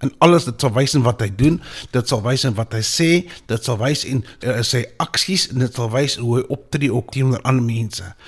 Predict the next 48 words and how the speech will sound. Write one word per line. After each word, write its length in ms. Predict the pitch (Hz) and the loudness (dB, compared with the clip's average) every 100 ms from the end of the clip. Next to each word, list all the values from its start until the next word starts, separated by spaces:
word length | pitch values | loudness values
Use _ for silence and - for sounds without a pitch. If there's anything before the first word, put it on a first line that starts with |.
| - | -8
En 120 | - 135 | 0 2
dit 180 | 156 | 2
is 160 | 170 127 | 0 0
baie 200 | 123 151 | 2 4
belangrik. 640 | 143 117 120 110 104 - - - - - - | 4 2 2 0 -2 -8 -16 -20 -20 -10 2
En 340 | 147 147 143 - - - | 4 6 4 0 -20 -2
dis 220 | 139 190 | 8 8
mense 440 | 135 143 190 196 190 | 10 10 10 8 6
wat 240 | 175 170 | 6 4
aan 100 | 160 | 4
die 120 | 151 | 4
Here 240 | 135 147 160 | 6 4 4
wil 140 | 151 | 4
vashou. 640 | - - 165 147 - 104 101 - - - - - - | 0 0 0 0 -2 -4 -8 -18 -20 -20 -20 -10 0
Dit 220 | 160 - | 0 2
hierso 340 | 156 180 202 | 2 4 2
sê 360 | 190 - 180 127 | 2 4 4 4
het, 220 | 104 - - - - | 0 -6 -18 -20 -12
en 160 | - 135 | -6 -2
almal 260 | - 202 196 | 6 8 8
wat 220 | 180 - - 135 | 8 -2 -6 -6
vashou 440 | - 185 185 202 160 | 0 2 2 2 2
aan 100 | 160 | 0
sy 100 | 127 | 0
liefde 260 | 131 135 131 | 0 2 0
bly 360 | 104 127 139 110 | 2 4 4 4
by 140 | 123 113 | 0 4
hom 280 | 113 165 | 6 4
en 140 | - 123 | 4 0
hy 80 | 117 | 2
bly 180 | 117 120 | 2 2
by 120 | 113 104 | 0 -2
hulle. 260 | 110 98 98 | -2 -4 -6
Met 160 | 123 - | -6 -2
ander 180 | 170 175 | 0 6
woorde, 220 | 180 175 - - - 143 | 8 6 4 -10 -4 -2
as 160 | - | 2
mens 160 | 170 123 | 2 4
regtig 360 | 123 143 175 | 6 6 4
vir 180 | - 147 | 2 2
die 220 | 147 139 | 2 2
Here 240 | 131 143 156 | 4 4 4
moet 200 | 151 - | 2 2
meer 300 | 127 131 151 | 4 6 8
in 60 | |
ons 160 | 151 123 | 6 4
lewens 440 | 110 131 131 110 | 2 4 4 2
wees, 240 | 113 95 | -2 -6